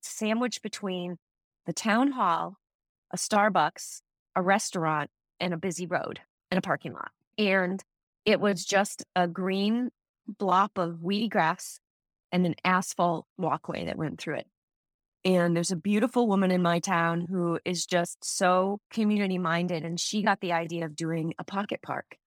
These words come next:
And we worked for three years together,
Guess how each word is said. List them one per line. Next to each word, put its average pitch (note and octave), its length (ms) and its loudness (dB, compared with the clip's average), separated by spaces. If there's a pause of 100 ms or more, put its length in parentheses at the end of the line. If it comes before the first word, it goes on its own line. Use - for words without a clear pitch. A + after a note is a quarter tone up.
(120)
And E3 540 2 (180)
we F3+ 160 -2
worked F#3 280 2
for - 120 -6
three G3+ 280 0
years G3+ 300 0
together, E3+ 540 -2